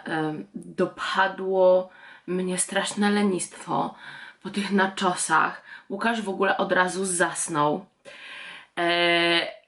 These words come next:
i spał tak naprawdę do rana, od, chyba od godziny ósmej czy dziewiątej. Ja tak siedziałam, wkręciłam się w, e, to show,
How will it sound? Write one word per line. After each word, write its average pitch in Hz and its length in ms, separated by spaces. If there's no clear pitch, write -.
i 202 100
spał 202 500
tak 220 140
naprawdę 202 520
do 233 200
rana, 180 640
od, 190 180
chyba 196 220
od 202 160
godziny 196 340
ósmej - 380
czy 196 120
dziewiątej. 160 800
Ja 196 100
tak 226 160
siedziałam, 165 640
wkręciłam 208 680
się 180 580
w, 165 360
e, 165 220
to 170 120
show, 170 540